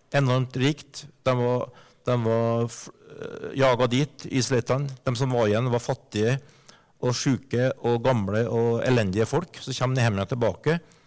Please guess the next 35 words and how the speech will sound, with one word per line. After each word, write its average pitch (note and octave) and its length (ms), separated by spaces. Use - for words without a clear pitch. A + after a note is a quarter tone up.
så C3+ 120
sier B2 240
han, A#2 100
"Jeg A#2 120
skal C3+ 100
bygge B2+ 220
opp B2+ 80
igjen B2+ 160
muren." B2 200
Og - 100
bygge A2+ 240
opp - 100
igjen A2 220
tempelet, G#2+ 400
og G#2 80
så G2 80
sier F#2+ 200
folk, F2 280
"Tullball. F2 460
Hvem A#2+ 240
tror A2 160
du G2+ 160
du G2+ 120
er? - 160
Se - 160
her. G#2+ 400
Se B2+ 340
folka. - 500
Se - 200
situasjonen. G#2 640
Babylon A2+ 560
eier G2 320
oss. - 280
Vi A2+ 200
er G#2+ 240